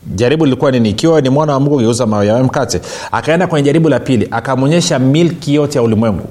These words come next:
akaambia, "Nisujudie, nitakupa hii fahari yote." Bwana Yesu akamwambia, "Ah, ah, unatakiwa umsujudie Bwana Mungu wako na kumtumikia yeye peke yake."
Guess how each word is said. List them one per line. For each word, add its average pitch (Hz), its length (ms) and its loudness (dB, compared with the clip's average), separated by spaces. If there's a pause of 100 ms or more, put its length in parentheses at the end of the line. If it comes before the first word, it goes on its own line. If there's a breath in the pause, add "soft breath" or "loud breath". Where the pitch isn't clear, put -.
(100)
akaambia, 123 440 -2
"Nisujudie, 131 640 0
nitakupa 117 480 -2
hii 131 80 0
fahari 117 260 0
yote." 101 260 -2 (260 loud breath)
Bwana 113 220 0
Yesu 143 260 0
akamwambia, 110 600 -2
"Ah, 123 180 -4
ah, 147 340 -2 (140)
unatakiwa 110 380 -2
umsujudie 123 560 2
Bwana 135 240 0
Mungu 110 260 2
wako 131 220 0
na 110 80 -2
kumtumikia 104 600 0
yeye 123 260 2
peke 120 340 -6
yake." - 320 -4